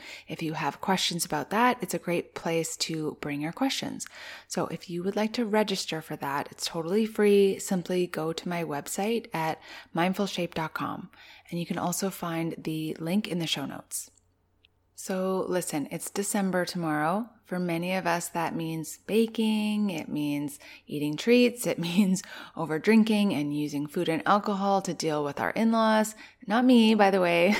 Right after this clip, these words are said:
<laughs> Mine are great, but I'm sure that for many of you, this is a thing.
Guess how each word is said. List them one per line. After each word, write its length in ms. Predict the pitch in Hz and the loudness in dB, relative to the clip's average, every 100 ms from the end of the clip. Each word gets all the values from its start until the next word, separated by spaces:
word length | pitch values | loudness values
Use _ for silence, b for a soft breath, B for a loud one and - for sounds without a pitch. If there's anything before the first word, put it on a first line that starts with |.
| - | 0
<laughs> 100 | - | -4
Mine 280 | 185 208 | 6 8
are 120 | 226 240 | 10 10
great, 500 | 240 214 196 - - B B B | 10 8 6 2 -6 B B B
but 320 | - 180 147 - B - | 4 4 4 -4 B -4
I'm 140 | 180 | -2
sure 260 | 190 196 196 | 2 4 6
that 220 | 190 - | 4 2
for 100 | 196 | 0
many 300 | 185 170 165 | 0 0 0
of 140 | 160 | -2
you, 160 | 160 165 | 0 0
this 240 | 147 139 | 0 -2
is 100 | 147 | -4
a 80 | 147 | -4
thing. 380 | 147 - - - | -4 -6 -6 -10